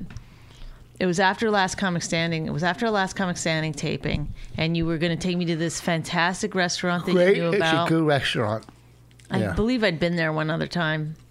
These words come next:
Speaker 1: What
Speaker 2: Yeah.
Speaker 1: was it called? Blue something?
Speaker 2: Blue something.
Speaker 1: And, uh,
Speaker 2: Blue Ribbon, maybe? Downtown.
Speaker 1: we go in. They knew who you were. That had to have felt good at that moment.
Speaker 2: Everywhere I go, people know where I am. Who I am.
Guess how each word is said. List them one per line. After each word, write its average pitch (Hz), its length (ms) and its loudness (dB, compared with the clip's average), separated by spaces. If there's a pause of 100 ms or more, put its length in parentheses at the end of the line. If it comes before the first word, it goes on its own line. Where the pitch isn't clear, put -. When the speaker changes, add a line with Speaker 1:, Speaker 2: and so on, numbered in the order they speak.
Speaker 1:
What 185 120 -2
Speaker 2:
Yeah. 190 40 0
Speaker 1:
was 196 160 -2
it 202 100 -4
called? 202 540 -4
Blue 185 300 0
something? 202 320 -4
Speaker 2:
Blue 117 220 -2
something. 98 520 -4 (800)
Speaker 1:
And, 175 560 0
uh, 170 400 0 (520)
Speaker 2:
Blue 127 180 0
Ribbon, 123 360 -2
maybe? 143 400 -2 (180)
Downtown. 104 180 -2
Speaker 1:
we 175 100 0
go 202 380 2
in. 190 340 0
They 175 140 2
knew 180 240 2
who 269 80 0
you 208 180 0
were. 175 380 -2 (840)
That 190 180 -2
had 196 240 0
to 175 100 0
have 143 120 -4
felt 147 340 -2
good 151 260 -2
at - 160 -16
that 147 120 0
moment. 147 240 0
Speaker 2:
Everywhere 151 200 0
I 127 120 0
go, 107 160 -2
people 101 300 -6
know 95 100 -6
where 92 160 -6
I 90 120 -8
am. 90 140 -10 (2750)
Who 113 120 0
I 95 120 0
am. 90 220 -6